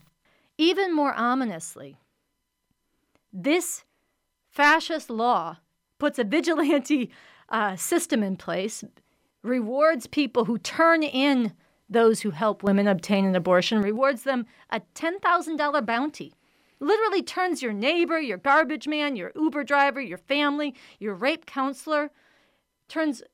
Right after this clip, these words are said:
turns all of the people in your network. It unleashes anybody anywhere to pursue anybody who helps you and turns everybody into a bounty hunter to shut down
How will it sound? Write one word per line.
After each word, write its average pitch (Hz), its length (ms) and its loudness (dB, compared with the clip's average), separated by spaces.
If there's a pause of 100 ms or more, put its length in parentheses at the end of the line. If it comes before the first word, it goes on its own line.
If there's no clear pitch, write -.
(140)
turns 285 380 -2 (480)
all 339 300 6
of 294 100 -6
the 302 80 -4
people 302 380 -2
in 247 140 2
your 233 120 -2
network. 226 480 -2 (240)
It - 320 -4 (180)
unleashes 277 680 0
anybody 277 720 0
anywhere 190 580 -2 (840)
to - 180 0
pursue 220 460 -2
anybody 208 420 0
who 190 140 -2
helps - 420 -6
you - 160 -12 (520)
and 202 180 0
turns 220 360 2
everybody 226 540 2
into 196 300 -2
a 175 80 0
bounty 185 420 2
hunter 165 460 -2 (440)
to 214 100 -4
shut - 300 -2
down 175 340 -2